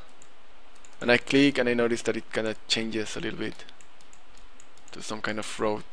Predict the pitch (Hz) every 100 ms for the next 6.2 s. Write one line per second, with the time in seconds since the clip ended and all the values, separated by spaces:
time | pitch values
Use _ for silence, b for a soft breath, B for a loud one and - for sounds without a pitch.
0 | - 110 110 - - - - - - -
1 | - - - - b b b b b -
2 | - - - - - - - - - -
3 | - - - 131 - - 170 175 175 175
4 | - B B B B B - 156 160 175
5 | - 135 127 120 - 113 110 107 107 110
6 | 107 110